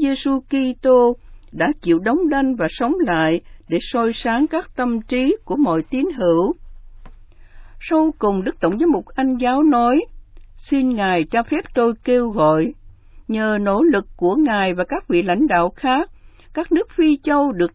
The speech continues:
trợ giúp để phát huy tiềm năng kinh tế và quản trị của họ. Phi Châu là một đại lục có nhiều tài nguyên, cần phải được quản lý hữu hiệu để mưu ích cho dân của mình." Tiếp lời vị Tổng Giám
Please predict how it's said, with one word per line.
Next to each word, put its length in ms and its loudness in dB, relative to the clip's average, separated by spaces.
trợ 300 2
giúp 160 -4
để 180 0
phát 280 -6
huy 360 -2
tiềm 240 -2
năng 220 -2
kinh 200 -2
tế 280 0
và 340 -2
quản 220 -2
trị 300 0
của 180 -4
họ. 400 -2
Phi 300 4
Châu 180 2
là 100 -2
một 240 -2
đại 200 -2
lục 300 0
có 100 -2
nhiều 260 0
tài 260 0
nguyên, 420 0
cần 240 -2
phải 140 -4
được 220 -2
quản 240 -2
lý 220 -2
hữu 340 0
hiệu 360 4
để 140 -2
mưu 240 0
ích 160 -2
cho 240 0
dân 300 -4
của 200 -2
mình." 400 2
Tiếp 160 2
lời 320 2
vị 280 4
Tổng 180 0
Giám 100 -2